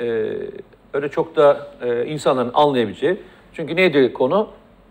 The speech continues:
E, toplama merkezleri, A V M yapılması üzerine konuşma yaptı. Kıyamet koptu yine. Yani, e, işte,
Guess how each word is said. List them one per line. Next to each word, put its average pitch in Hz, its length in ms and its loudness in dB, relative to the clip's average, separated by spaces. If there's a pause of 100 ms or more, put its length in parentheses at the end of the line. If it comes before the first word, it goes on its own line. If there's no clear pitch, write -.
(120)
E, 120 80 -4
toplama 147 380 4
merkezleri, 117 580 0
A 156 220 8
V 131 100 6
M 113 80 -2
yapılması 95 480 -10
üzerine 92 360 -12 (300)
konuşma 156 380 -2
yaptı. 175 420 0 (360)
Kıyamet 165 420 2
koptu 110 300 -4
yine. - 120 -12 (420)
Yani, 101 280 -4 (680)
e, 107 320 6 (840)
işte, 147 380 2